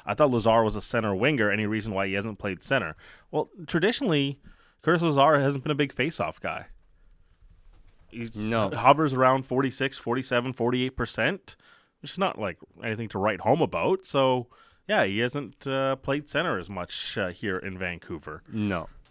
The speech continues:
Speaker 1: The, the big role was gonna be on the P K. Now, there's a moment
Speaker 2: Yeah.
Speaker 1: today where he, he goes out to take the face-off, gets waved out, and Pettersson's gotta take the strong or the weak side face-off, and they generate the,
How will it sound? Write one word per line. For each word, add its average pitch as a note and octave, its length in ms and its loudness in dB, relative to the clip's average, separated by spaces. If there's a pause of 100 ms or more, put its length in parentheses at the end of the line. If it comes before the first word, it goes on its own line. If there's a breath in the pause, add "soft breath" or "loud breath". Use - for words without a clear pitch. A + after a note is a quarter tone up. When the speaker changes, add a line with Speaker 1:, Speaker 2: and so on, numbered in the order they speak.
(1160)
Speaker 1:
The, D#3+ 100 -6
the D3+ 360 -4
big E3+ 200 6
role E3 260 10
was A#2+ 140 4
gonna B2 100 0
be A#2+ 100 0
on B2 100 2
the A2+ 60 -4
P B2 200 -2
K. C3+ 300 2
Now, A2+ 140 0
there's A2 180 2
a A2+ 60 2
moment B2+ 240 6
Speaker 2:
Yeah. C#3 40 4
Speaker 1:
today B2+ 360 4
where A2+ 200 4
he, G#2+ 260 -2 (720)
he A#2 100 -12
goes A#2+ 260 4
out A2+ 240 6
to - 100 -14
take A2+ 220 -2
the C3+ 80 -6
face-off, C3+ 540 2 (360 soft breath)
gets - 220 -2
waved A2 320 2
out, A#2+ 220 4
and G2 80 -8
Pettersson's G#2 400 -4
gotta A2 160 2
take A2 240 -2
the G#2+ 180 -2
strong G#2+ 380 0
or A2 100 2
the G2+ 80 -2
weak G#2 220 -2
side G#2+ 260 2
face-off, D3 540 0
and F#2+ 180 0 (240 loud breath)
they A2+ 120 -2
generate A2+ 500 0
the, G#2 400 -2